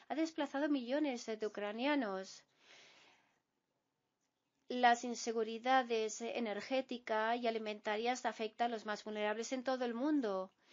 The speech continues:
y seguirá abocando a cada vez más personas a huir. Señor, Chipre es un estado en primera línea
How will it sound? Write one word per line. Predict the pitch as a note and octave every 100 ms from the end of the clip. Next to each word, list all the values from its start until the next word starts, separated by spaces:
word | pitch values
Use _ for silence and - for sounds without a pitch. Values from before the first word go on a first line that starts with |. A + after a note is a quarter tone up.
| - -
y | -
seguirá | A#3 A3+ G#3+ G#3+
abocando | A#3 A3+ A3 A#3+ B3 C4
a | B3+
cada | A#3+ G#3+
vez | A3 A3
más | D4 D#4+
personas | A3 G#3+ - G#3 G3+ -
a |
huir. | G#3 G#3 G3 _ _ _ _ _ _
Señor, | - C4+ B3+ G#3 G3+ - _ _ _ _ _ _ _
Chipre | - D4 C#4+ G#3 G3+ G#3+ _ _ _
es | B3+ D#4
un | D#4+
estado | D4+ - C4+
en | D4+
primera | C#4+ B3 A3+ G#3+ G3 F#3+ F#3+
línea | G#3+ C#4 C4+ A3 A3